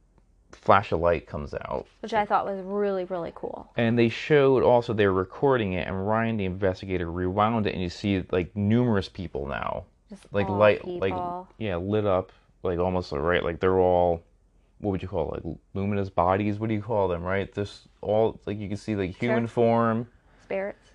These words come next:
Speaker 1: And Laura also noted how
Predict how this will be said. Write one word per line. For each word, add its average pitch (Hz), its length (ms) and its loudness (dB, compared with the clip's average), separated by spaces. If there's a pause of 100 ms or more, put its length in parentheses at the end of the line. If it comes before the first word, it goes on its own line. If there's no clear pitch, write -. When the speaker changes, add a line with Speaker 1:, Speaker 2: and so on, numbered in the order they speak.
(760)
Speaker 1:
And 98 320 -2 (140)
Laura 120 260 6
also 123 300 4
noted 110 420 2
how 95 460 4